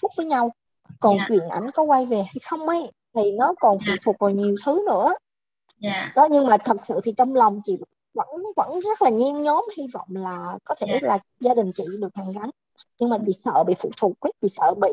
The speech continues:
Speaker 1: cái cảm giác mà mình ảo tưởng rồi mình lại bám chấp vô đó. Chị sợ
Speaker 2: Dạ.
Speaker 1: như vậy.
Speaker 2: Dạ. Em rất là hiểu cái cảm giác của chị. Ờ, bởi vì ở trong, ở trong người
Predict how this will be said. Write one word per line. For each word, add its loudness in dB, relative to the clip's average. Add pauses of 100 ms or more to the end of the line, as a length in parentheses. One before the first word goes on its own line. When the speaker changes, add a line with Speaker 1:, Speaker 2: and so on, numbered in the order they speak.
Speaker 1:
cái -10
cảm 0
giác 0
mà 0
mình -2
ảo -6
tưởng 2
rồi 4
mình 0
lại 2
bám 0
chấp 2
vô 2
đó. 0 (420)
Chị -2
sợ -4
Speaker 2:
Dạ. 0
Speaker 1:
như -10
vậy. -8 (360)
Speaker 2:
Dạ. -4 (1500)
Em 4
rất 2
là 2
hiểu 0
cái 2
cảm -4
giác 2
của -2
chị. -4 (580)
Ờ, -6
bởi 0
vì 0
ở -4
trong, 2 (320)
ở -6
trong -2
người -4